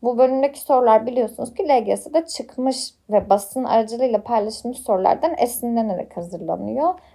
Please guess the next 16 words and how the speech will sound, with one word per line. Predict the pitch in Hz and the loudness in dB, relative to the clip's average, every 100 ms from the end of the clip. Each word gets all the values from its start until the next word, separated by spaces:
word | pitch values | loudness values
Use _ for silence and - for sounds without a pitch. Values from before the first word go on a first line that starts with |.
| _ | _
Bir | 269 262 | 2 6
L | 247 | 6
G | 226 233 | 4 -2
S | 233 233 233 | -2 -4 -4
kurgusu | 220 196 185 - _ 208 | -12 -12 -14 -16 _ -20
sorusuyla | - 190 165 - - - | -8 -8 -8 -12 -4 -2
daha | - 330 330 | 0 0 -2
karşı | - 190 185 - | -4 -4 -6 -10
karşıyayız. | - 170 170 - - - 339 381 - - - - | -6 -6 -6 -6 -4 -2 -4 -6 -14 -20 -20 -12
Şimdi | - 311 285 | -4 -4 4
bakalım | 339 339 285 202 | 4 4 -2 -2
sorumuza. | - 185 170 165 190 269 415 _ _ _ _ _ _ _ - - | -2 -2 -2 -6 -4 -4 -4 _ _ _ _ _ _ _ -10 -2
Arkadaşlar | 285 311 269 - 202 185 - | 2 4 2 2 2 0 -2
diyor | 320 480 - | -4 -4 -6
ki | 220 | -10
bize, | 190 185 208 | -10 -2 -2